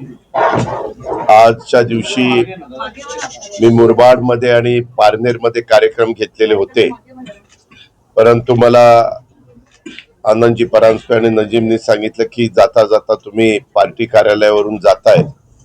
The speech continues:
तर सुहास देसाई, ज्यांनी नगरसेवक म्हणून अतिशय उत्कृष्टपणे काम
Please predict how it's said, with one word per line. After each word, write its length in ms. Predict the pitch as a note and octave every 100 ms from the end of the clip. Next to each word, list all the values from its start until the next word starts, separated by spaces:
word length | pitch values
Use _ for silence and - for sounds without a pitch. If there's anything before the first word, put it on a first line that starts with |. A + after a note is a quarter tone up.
| _ - _ _ _ _ _ _ A#2+
तर 280 | A#2+ A#2+ A2+
सुहास 420 | - A#2 A2+ A#2+ A#2
देसाई, 440 | A2 - A#2+ F#2 - _ - _ _ - _ _ _ _ _ _
ज्यांनी 680 | A2+ A2 A#2 A#2+ A#2 G#2 - _ _ -
नगरसेवक 760 | G2+ A#2 A2 C3 A2+ A#2+ A#2
म्हणून 280 | A2+ A2+ A2
अतिशय 320 | G#2+ G#2+ A#2+
उत्कृष्टपणे 760 | G#2 - G#2+ G#2+ - A#2+ A2 A2
काम 420 | - G#2+ G#2+